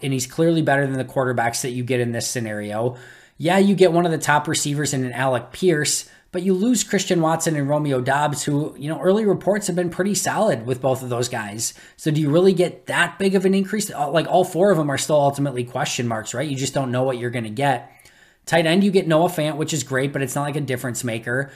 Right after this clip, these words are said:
Offensive lineman, out is Sean Ryan, in is Abraham Lucas or Bernhard Raimann. Not sure that that's that much of an upgrade.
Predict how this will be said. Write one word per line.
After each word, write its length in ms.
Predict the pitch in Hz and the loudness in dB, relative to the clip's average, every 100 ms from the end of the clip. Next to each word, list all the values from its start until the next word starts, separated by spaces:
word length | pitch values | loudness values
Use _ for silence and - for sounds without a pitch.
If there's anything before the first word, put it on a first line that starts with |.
| - - - | -20 -20 -8
Offensive 360 | 165 185 170 | -4 -2 0
lineman, 320 | 156 156 175 180 | 0 2 0 2
out 240 | 156 185 | 2 4
is 80 | 185 | 2
Sean 300 | - 170 151 | 2 2 2
Ryan, 420 | 135 143 151 156 | 0 0 0 -2
in 220 | 143 151 | -2 -2
is 140 | 156 147 | 0 -2
Abraham 380 | 143 143 143 | -2 -2 0
Lucas 320 | 135 139 160 147 | 0 0 -2 -2
or 60 | |
Bernhard 380 | 127 135 135 131 | -2 -2 0 -2
Raimann. 460 | 120 123 135 170 170 - _ - | -2 -2 -2 -4 -8 -20 _ -8
Not 220 | 202 185 | -2 -2
sure 160 | 185 175 | 2 2
that 160 | 165 151 | 2 0
that's 240 | 147 - | -4 -6
that 300 | - 127 135 | -4 -2 0
much 180 | 151 147 | -2 -2
of 80 | 135 | -2
an 140 | 127 | 0
upgrade. 580 | 120 - 123 123 147 | -2 -2 -2 0 -2